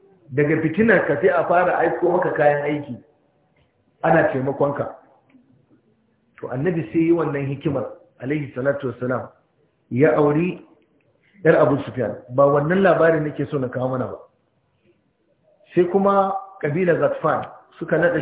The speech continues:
shugabansu a wannan yaƙi mai suna Uyaynatu bin Hisn ibn Badr. Uyaynatu ibn Hisn ibn Badr. Dukkansu, kun san adadinsu? Da aka buga misali a tarihi sun kai mutum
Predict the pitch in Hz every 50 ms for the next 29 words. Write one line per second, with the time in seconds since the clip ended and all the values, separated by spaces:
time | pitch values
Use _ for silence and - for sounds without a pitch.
0 | 156 160 135 127 135 139 156 156 - 170 - - 170 170 165 - - 131 143 165
1 | 170 160 151 147 156 165 170 180 - 151 156 160 160 156 - _ _ _ _ _
2 | _ - 131 139 139 - 165 170 170 170 170 - - 160 156 147 147 147 147 180
3 | - - 156 151 170 160 147 127 180 175 - 160 147 127 147 147 151 139 131 143
4 | 151 139 131 117 101 - - _ _ _ _ _ _ _ _ _ _ _ _ _
5 | _ _ _ _ - 175 175 175 165 156 156 160 165 - - 156 - 175 156 156
6 | 151 143 - 160 156 - 156 135 120 143 139 143 135 127 131 127 - 107 - -
7 | - - - _ _ _ _ _ _ _ _ _ _ _ 440 _ _ _ _ _
8 | _ _ _ _ _ _ _ _ _ _ _ _ _ _ _ _ 135 139 220 226
9 | - - - - 226 190 156 139 - 135 117 - - - - _ _ _ _ _
10 | _ _ _ _ - - 190 185 190 196 196 277 - 185 175 160 170 175 175 -
11 | 185 185 196 - _ _ _ _ _ _ _ _ _ _ _ _ _ _ _ -
12 | 120 127 - 185 190 - 185 165 180 185 180 175 151 147 131 - 170 170 170 170
13 | 156 143 - - 135 - - 156 165 165 170 175 147 151 139 139 - 165 165 160
14 | - 185 175 175 151 139 - 165 147 131 117